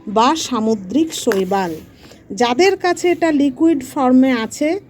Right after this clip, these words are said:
তারা গাছে স্প্রে করে দিতে পারেন। আমার কাছে গুটি দানা আছে, তাই আমি এটি মাটি, মানে, গাছের গোড়ায় দিব। এবার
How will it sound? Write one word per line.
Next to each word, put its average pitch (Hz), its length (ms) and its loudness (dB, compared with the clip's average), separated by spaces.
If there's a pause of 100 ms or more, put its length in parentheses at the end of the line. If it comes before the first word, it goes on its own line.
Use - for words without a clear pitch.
(260)
তারা 226 300 0
গাছে 214 380 -2
স্প্রে 311 380 0
করে 233 300 0
দিতে 202 280 -6
পারেন। 185 360 -6 (480)
আমার 262 380 2
কাছে 320 400 -2
গুটি 254 380 -2
দানা 240 400 -2
আছে, 285 280 -4
তাই 208 340 -4
আমি 202 320 -4
এটি 294 320 -2 (400)
মাটি, 214 500 2 (580)
মানে, 208 300 -6
গাছের 208 440 -2
গোড়ায় 202 400 2
দিব। 220 220 0 (1300)
এবার 294 380 6